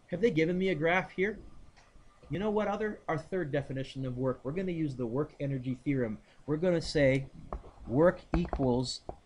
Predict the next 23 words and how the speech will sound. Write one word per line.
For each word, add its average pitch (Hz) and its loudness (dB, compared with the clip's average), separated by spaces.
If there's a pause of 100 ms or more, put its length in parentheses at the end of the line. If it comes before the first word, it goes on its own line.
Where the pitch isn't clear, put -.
the 127 4
change 175 2
in 151 2
potential 135 0 (500)
plus - 4 (320)
the 139 4
change 170 2
in 135 2
kinetic. 135 0 (3000)
Although, 175 2 (380)
Megan, 175 -4
look 202 -6 (100)
carefully 185 -2
at - -4
this 156 -8
question. 147 -4 (220)
Is 180 0
it 349 -2
mentioning 240 0
a 120 0
change 151 -2
in 127 0
height 147 -4